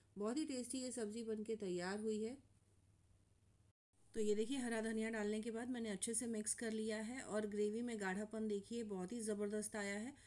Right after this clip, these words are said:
प्याज क्योंकि मैंने पीस कर डाला हुआ है, टमाटर मैंने प्यूरी करके डाला हुआ है और साथ ही साथ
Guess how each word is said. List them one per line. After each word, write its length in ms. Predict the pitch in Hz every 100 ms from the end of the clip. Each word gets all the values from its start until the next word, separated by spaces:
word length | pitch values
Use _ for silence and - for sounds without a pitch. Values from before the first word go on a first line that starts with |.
| - - -
प्याज 300 | 214 220 233
क्योंकि 260 | 247 233 240
मैंने 220 | 233 240
पीस 280 | 233 226 220
कर 180 | 240 233
डाला 240 | 226 226
हुआ 220 | 226 226
है, 60 | 226
टमाटर 460 | 214 190 180 220 233
मैंने 300 | 220 220 226
प्यूरी 300 | 220 202 220
करके 260 | 220 208 220
डाला 240 | 202 202
हुआ 240 | 208 214 208
है 80 | 220
और 80 | 226
साथ 260 | 214 180
ही 60 | 208
साथ 240 | 226 220